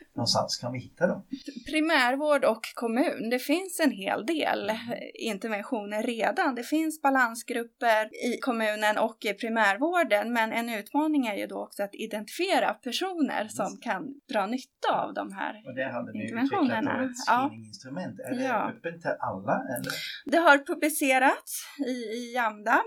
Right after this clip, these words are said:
Speaker 2: men,
Speaker 1: Mm.
Speaker 2: eh, för att det ska vara användbart så behöver man validera.
Speaker 1: Mm.
Speaker 2: Det, så det håller vi på med just nu, det vill säga att vi testar om det funkar i andra grupper av äldre. Vi ska också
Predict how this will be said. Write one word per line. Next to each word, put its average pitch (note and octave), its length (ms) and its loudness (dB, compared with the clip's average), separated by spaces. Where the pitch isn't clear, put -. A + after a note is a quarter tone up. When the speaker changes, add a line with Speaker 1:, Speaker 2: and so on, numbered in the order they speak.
Speaker 2:
men, B3+ 180 6
Speaker 1:
Mm. A#3+ 240 6
Speaker 2:
eh, A#3 60 -4
för B3+ 300 6
att A#3 160 6
det G#3 100 -8
ska - 160 -6
vara G#3 180 6
användbart A#3+ 640 4
så - 80 -10
behöver G#3 340 -2
man G3+ 280 -4
validera. G3 580 -2
Speaker 1:
Mm. C4+ 120 0
Speaker 2:
Det, A#3+ 280 0
så C4+ 120 -2
det C4 140 2
håller B3+ 220 2
vi A#3 140 -6
på A3+ 200 -2
med G3+ 140 -6
just A3 320 -6
nu, B3 340 -4
det A#3+ 80 -10
vill G#3 140 -10
säga G3 200 0
att G#3 120 -10
vi F#3+ 180 -10
testar - 560 -2
om G3+ 140 -4
det F#3+ 100 -10
funkar G#3 540 -6
i - 60 -6
andra G3 380 -6
grupper A#3+ 360 -10
av - 160 -6
äldre. F#3+ 480 -6
Vi A3 120 -6
ska A3+ 160 -4
också A3 240 -6